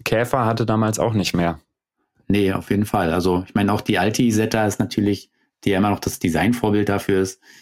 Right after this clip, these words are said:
Speaker 2: ja, immer noch auch deutlich weniger oder schlechter motorisiert gewesen.
Speaker 1: Hm.
Speaker 2: Ähm, da ist, denke ich, der Microlino ja auch eine ganze Ecke fortschrittlicher, auch wenn natürlich immer noch eher eine,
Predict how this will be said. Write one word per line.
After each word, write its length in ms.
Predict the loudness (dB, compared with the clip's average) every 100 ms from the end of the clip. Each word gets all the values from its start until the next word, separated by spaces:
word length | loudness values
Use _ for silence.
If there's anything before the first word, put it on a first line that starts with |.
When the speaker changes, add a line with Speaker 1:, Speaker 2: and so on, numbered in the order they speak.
| _ _ _ -4
Speaker 2:
ja, 200 | -4 -2 -2
immer 160 | -2
noch 180 | -2 -4
auch 160 | -6 -4
deutlich 540 | -2 0 0 -2 -4
weniger 460 | -4 0 2 0 0
oder 120 | -2
schlechter 340 | -2 -4 -2 -2
motorisiert 560 | -2 -2 0 0 -2
gewesen. 520 | -4 -2 0 -2 -4 _ _ -2
Speaker 1:
Hm. 260 | 0 0 -6 _ _ 0
Speaker 2:
Ähm, 160 | 2
da 180 | 2 0
ist, 280 | -2 -8 -12 -4
denke 160 | -4 -4
ich, 80 |
der 100 | -2
Microlino 480 | 0 0 -2 2 2
ja 200 | 2 0
auch 120 | -2
eine 100 | -4
ganze 300 | -2 -2 -2
Ecke 400 | -4 -2 -2 -4 -8 _ _ -4
fortschrittlicher, 840 | -2 -2 -4 -2 -2 0 -2 -2
auch 140 | 0
wenn 80 | 0
natürlich 400 | 0 0 -2 0
immer 180 | 0 2
noch 260 | 0 -2 _ _ _ _ _ -4
eher 120 | 0
eine, 380 | 2 2 0